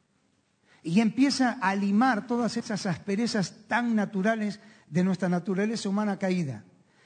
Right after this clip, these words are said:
Y entonces Dios, por, en la presencia del Espíritu dentro nuestro, la presencia de la palabra, el impartir la palabra, el estudiar la palabra, el conocer, el oír la palabra de Dios, va desarrollando, va puliendo en nosotros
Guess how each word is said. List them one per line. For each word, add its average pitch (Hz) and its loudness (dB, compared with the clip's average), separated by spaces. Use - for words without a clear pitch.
Y 190 2
entonces 254 0
Dios, 240 2
por, 214 0
en 185 -2
la 196 -2
presencia 226 0
del 202 2
Espíritu 208 0
dentro 196 2
nuestro, 220 2
la 180 0
presencia 214 0
de 196 0
la 185 0
palabra, 190 0
el 196 4
impartir 202 4
la 196 2
palabra, 190 0
el 190 2
estudiar 196 0
la 196 -4
palabra, 196 -2
el 175 -2
conocer, 190 0
el 180 2
oír 233 4
la 196 0
palabra 190 0
de 175 0
Dios, 220 0
va 220 2
desarrollando, 202 0
va 214 0
puliendo 214 2
en 208 4
nosotros 220 -2